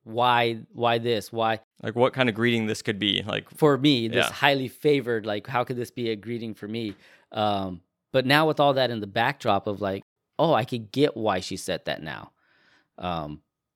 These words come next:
Speaker 1: because it's, yeah, why, why would God choose me? He was just at the temple. Why didn't he do something big there? I mean, he did with, with John, but, like, why not one of those people?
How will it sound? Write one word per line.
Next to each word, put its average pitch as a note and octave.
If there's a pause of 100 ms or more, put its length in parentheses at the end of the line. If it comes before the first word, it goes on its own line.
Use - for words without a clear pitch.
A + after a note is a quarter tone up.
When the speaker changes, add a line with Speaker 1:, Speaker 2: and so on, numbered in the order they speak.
(180)
Speaker 1:
because G2+
it's, - (400)
yeah, A#2+
why, G#2 (120)
why A2
would B2+
God F#2+
choose F2+
me? F#2
He B2
was B2+
just D3+
at D3+
the A#2
temple. G#2+
Why A2
didn't C#3+
he A#2+ (1160)
do C#3+
something A#2 (100)
big A#2
there? A#2
I A2+
mean, B2+
he A#2
did C#3+
with, A2 (160)
with G#2+
John, B2+
but, G#2
like, G2+ (680)
why A2+
not A#2
one A2+
of G2
those G#2+
people? F2